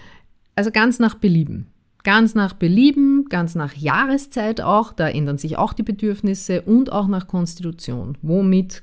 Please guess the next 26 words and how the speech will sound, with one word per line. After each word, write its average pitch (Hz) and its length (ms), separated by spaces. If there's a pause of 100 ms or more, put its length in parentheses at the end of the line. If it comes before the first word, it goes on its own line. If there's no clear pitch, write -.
komme 170 280
ich 180 220
so 165 120
zu, 170 240
was 185 220
bringe 196 260
ich 190 200
persönlich 156 560
schon 147 240
mit? - 340 (1040)
Das 185 160
kann 185 180
alles 220 560
ein 185 180
idealer 175 460
Start 147 500
am 156 140
Morgen 135 380
sein 147 280
und 226 380
alles 175 300
davon 175 280
kann 175 200
gut 165 200
vorbereitet - 720
werden. - 300